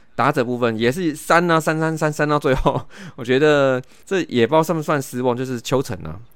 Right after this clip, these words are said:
邱成的话，进来的时候就期待他的炮火嘛，然后今年也就是在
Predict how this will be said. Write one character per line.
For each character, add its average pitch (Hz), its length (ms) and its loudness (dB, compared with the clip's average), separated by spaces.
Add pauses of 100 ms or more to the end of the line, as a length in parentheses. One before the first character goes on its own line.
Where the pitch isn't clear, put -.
(320)
邱 208 200 2
成 127 260 0
的 131 160 2
话， 135 480 6
进 123 240 -8
来 92 100 -4
的 98 140 -6
时 98 80 -10
候 95 380 -2
就 104 120 -10
期 - 140 -14
待 104 80 -6
他 98 100 -4
的 95 80 -6
炮 95 240 -4
火 - 160 -16
嘛， 85 200 -14
然 95 80 -8
后 104 100 -4
今 127 180 -8
年 104 200 -4
也 95 180 -2
就 139 160 -2
是 139 140 -6
在 156 280 0